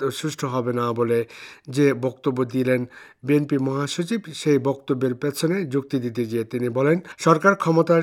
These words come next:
চিরস্থায়ী করার লক্ষ্যে বল প্রয়োগ করে ভিন্ন মত প্রকাশের অধিকার ক্ষুণ্ণ করেছে,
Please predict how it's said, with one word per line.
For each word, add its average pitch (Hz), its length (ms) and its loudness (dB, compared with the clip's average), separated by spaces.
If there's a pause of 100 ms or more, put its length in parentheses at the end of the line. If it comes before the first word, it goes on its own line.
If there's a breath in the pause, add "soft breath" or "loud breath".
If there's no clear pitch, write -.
চিরস্থায়ী 165 520 4
করার 127 300 0
লক্ষ্যে 147 360 2 (180)
বল 139 200 4
প্রয়োগ 165 280 6
করে 185 200 4 (280 loud breath)
ভিন্ন 180 300 6
মত 143 300 4
প্রকাশের 120 540 -2
অধিকার 117 440 -2 (140)
ক্ষুণ্ণ 147 300 0
করেছে, 165 400 2